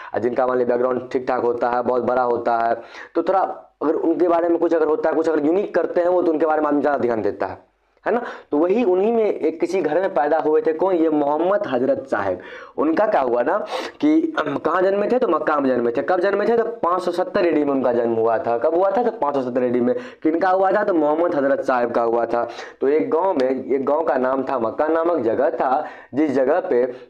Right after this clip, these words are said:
एक व्यक्ति का जन्म हुआ, उनका नाम क्या था? मोहम्मद हजरत साहब।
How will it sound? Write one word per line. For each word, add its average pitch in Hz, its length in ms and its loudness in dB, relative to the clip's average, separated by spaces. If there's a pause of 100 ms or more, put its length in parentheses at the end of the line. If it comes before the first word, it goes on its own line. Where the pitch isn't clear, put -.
एक 131 120 -2
व्यक्ति 135 320 -2
का 147 140 0
जन्म 147 240 2
हुआ, 127 360 0 (200)
उनका 135 240 0
नाम 143 320 0
क्या 123 200 0
था? 123 400 -2
मोहम्मद 151 460 0
हजरत 110 380 -2
साहब। 101 260 -4